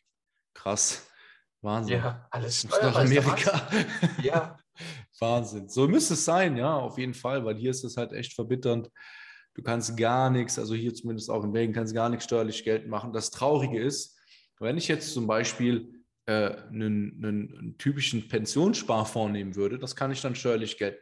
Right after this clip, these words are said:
Speaker 1: machen. Aber wenn ich sage, hey, ich, ich lege selber an den Aktien, dann ist das halt, nö, Pech. Ne?
Speaker 2: Ja.
Speaker 1: Das ist dann halt, äh, privat, ja.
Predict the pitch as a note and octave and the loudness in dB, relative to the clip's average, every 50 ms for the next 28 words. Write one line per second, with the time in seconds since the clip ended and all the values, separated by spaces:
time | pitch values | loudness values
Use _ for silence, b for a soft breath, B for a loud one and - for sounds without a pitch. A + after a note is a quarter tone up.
0 | A#2 A#2 C3 D3 D3+ D3 - A2 G#2+ A2+ A2 A2+ A2 - - G#2+ G#2+ G#2+ A2 A2+ | -8 -8 -8 -8 -6 -4 -2 0 2 2 2 0 -2 0 0 2 2 2 0 0
1 | A2+ A2+ - - - A2+ G#2+ - - - A2+ A2 G#2+ G#2+ G#2 G#2+ G#2+ G#2+ A2+ A2+ | -2 -4 -6 -10 -12 -12 -12 -10 -8 -4 -2 -2 -2 0 2 2 4 4 4 4
2 | A2+ B2 B2 B2 A#2+ A#2+ B2+ B2+ - - C3+ B2+ B2+ A#2+ G#2+ G#2+ A2+ A2 - A#2 | 2 2 0 0 0 0 -2 -2 -4 -2 -2 0 0 0 -2 -4 -4 -4 -6 -6
3 | A2 - A#2 A2+ A2+ G#2+ - - b b b b _ _ - A2 G#2+ F#2 - - | -6 -2 -2 -2 -2 -2 -6 -16 b b b b _ _ -2 0 0 0 -2 -4
4 | - - - _ - - G#2 G2 - - - - - - G2 G2+ F#2 G2 G2+ G2+ | -14 -18 -20 _ -4 -4 -2 -2 -2 -4 -8 -10 -8 -6 -4 -4 -2 -4 -4 -4
5 | - - G#2+ G2+ G2+ G2+ G2+ G2 - - G#2 F#2+ F#2 - - _ B B B B | -4 -2 0 0 2 0 0 -2 -2 -6 -8 -8 -8 -10 -12 _ B B B B
6 | B B B B B B B B B B B B B B _ _ _ - - G#2+ | B B B B B B B B B B B B B B _ _ _ -8 -4 -2
7 | G2+ G2 F#2 - F2 E2 - | -2 -2 -2 -4 -6 -6 -8